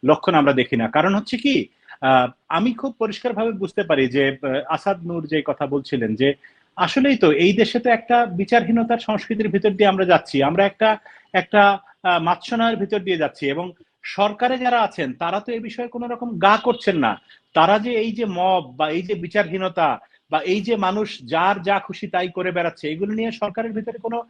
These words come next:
মাথা ব্যথা নেই। সেনাবাহিনী প্রধান একবার জাতির উদ্দেশ্যে বলেছিলেন যে আর এগুলো সহ্য করা হবে না। আমরা তখন খুব আশা নিয়ে, আহ, তার দিকে তাকিয়েছিলাম, সেনাবাহিনীর দিকে তাকিয়েছিলাম। সেনাবাহিনী কিন্তু এখনো মাঠে আছে, ম্যাজিস্ট্রেসি ক্ষমতা নিয়ে আছে। সেনাবাহিনী চাইলে এগুলোর ব্যাপারে হস্তক্ষেপ করতে পারে,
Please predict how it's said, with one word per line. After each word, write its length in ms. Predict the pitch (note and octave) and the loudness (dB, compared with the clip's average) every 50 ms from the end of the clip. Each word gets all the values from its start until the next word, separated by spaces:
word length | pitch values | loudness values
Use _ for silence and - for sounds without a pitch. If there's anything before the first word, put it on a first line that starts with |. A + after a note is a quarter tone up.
| _ _ _ _ - | _ _ _ _ 0
মাথা 260 | D#3+ F3+ F#3 - A3+ | 2 4 4 6 6
ব্যথা 220 | A3 A3 G#3+ - G3 | 6 6 4 4 2
নেই। 220 | D#3 C3 A2+ G#2+ | 2 0 -4 -4
সেনাবাহিনী 480 | - - F#3+ G3+ G#3+ A3 G#3 G3+ G#3+ A3+ | -4 -2 0 0 2 2 2 0 0 -2
প্রধান 280 | A3 A3 G3+ G#3 G#3+ | -4 -4 -2 -2 0
একবার 340 | G#3+ G#3+ G3+ G3 G#3+ G#3 G3+ | -2 -2 -2 -2 -2 -2 -2
জাতির 280 | F3+ F#3+ F3+ F3+ G3+ G3 | -2 -2 -2 -2 -2 -4
উদ্দেশ্যে 320 | G3 F3+ G3 - - G#3 | -4 -4 -4 -4 -4 -4
বলেছিলেন 500 | F#3 F3+ F#3 G3 F3 - G#3+ F#3+ F#3 F3+ | -4 -2 -4 -4 -4 -4 -2 -2 -2 -2
যে 180 | E3 F3 F3 E3 - _ _ _ _ | 0 -2 -2 -4 -4 _ _ _ _
আর 240 | - E3+ F#3 G3+ G#3+ | -2 0 2 2 2
এগুলো 260 | G#3+ G#3 G3+ G#3+ G#3+ | 2 0 -2 -2 -4
সহ্য 300 | G3+ - G3 F#3 E3 G3 | -2 -4 -4 -4 -4 -4
করা 200 | F#3 G3 F#3 F3 | -2 -2 -2 0
হবে 200 | D3+ E3 E3 E3 | 0 0 -2 -2
না। 200 | D3 B2+ G#2 - _ _ _ _ - | -2 -2 -4 -6 _ _ _ _ -6
আমরা 220 | - F#3 G#3 A3+ A#3 | -4 -4 -2 -2 -2
তখন 260 | B3 A3+ A3+ A#3+ A3+ | -4 -4 -4 -6 -6
খুব 200 | - C4 A#3+ G#3+ | -6 -8 -8 -8
আশা 340 | - F#3 - - - A#3 A3+ | -6 -6 -6 -2 0 0 0
নিয়ে, 320 | A3+ A3+ A3+ A3+ A3+ A3 A3+ _ _ _ _ - | 2 2 0 0 0 -4 -6 _ _ _ _ -2
আহ, 160 | G3 F#3 F#3 F3+ - | 2 2 2 2 2
তার 200 | G#3+ F#3+ G3 F#3+ | 2 0 0 2
দিকে 180 | F3 G3+ G#3 G3+ | -2 -2 -2 0
তাকিয়েছিলাম, 600 | G3+ G3 F#3 - - G3 F#3 - - F#3 F#3 F3 | 0 0 -2 0 -2 -4 -4 -2 -2 -2 -2 -2
সেনাবাহিনীর 500 | E3 - F#3 F3+ F3+ F3 D#3+ F3 F3+ F3 | -2 -4 -2 -2 -2 -2 -2 -4 -6 -6
দিকে 180 | E3 F3 E3 F3 | -8 -8 -8 -6
তাকিয়েছিলাম। 540 | - E3+ D#3+ - F#3 E3 - - E3 D#3+ E3 | -4 -4 -4 -2 -4 -6 -4 -2 -4 -4 -2
সেনাবাহিনী 440 | - G3 G3 G#3+ G#3+ G#3 A3 A3+ | 0 0 0 2 2 0 -2 -4
কিন্তু 220 | G#3 G3+ G#3 F#3+ A#3 | -8 -12 -8 -4 0
এখনো 300 | G#3+ G3 - A3 A3 A3+ | 0 0 0 -2 -6 -4
মাঠে 300 | G#3+ G#3 F#3+ F3+ G3+ G#3+ | -4 -4 -4 -4 -4 -4
আছে, 320 | G#3 G3 - - G#3 G#3 G#3 _ _ _ _ _ - D3 | -4 -4 -4 -6 -8 -8 -8 _ _ _ _ _ -4 0
ম্যাজিস্ট্রেসি 500 | C#3+ D#3 E3+ F3+ E3+ - G3+ G3+ - G#3+ | 2 2 2 0 -2 -4 -4 -4 -4 -8
ক্ষমতা 360 | G#3+ F#3 F#3 F#3 F#3+ F#3+ G3+ | -4 -4 -4 -2 0 0 0
নিয়ে 200 | G3 G3 G3 F#3+ | 0 0 0 0
আছে। 260 | F#3 F3 - - F#3 | 0 0 0 -2 -4
সেনাবাহিনী 460 | E3+ - F#3+ G3 F#3+ F#3+ F#3 G3 G3+ | -4 0 -2 0 0 0 -2 -2 -2
চাইলে 400 | F#3+ - - F#3 G3 G#3+ A3+ A#3+ | -4 0 2 2 2 2 2 2
এগুলোর 300 | A#3 A3+ A#3 A#3+ A#3 A3+ | 0 0 0 -2 -2 -2
ব্যাপারে 280 | A3 A3+ G#3 A3 G#3+ G#3 | 0 -2 -2 -2 0 0
হস্তক্ষেপ 440 | F#3+ G3 G3 - - G3 - A3 G#3 | 0 0 -2 -2 -8 -8 -8 -8 -8
করতে 260 | - G#3 F#3 - G3+ | -6 -8 -6 -6 -4
পারে, 260 | F#3+ G3+ F#3+ G3 G3 | -2 -2 0 -2 -2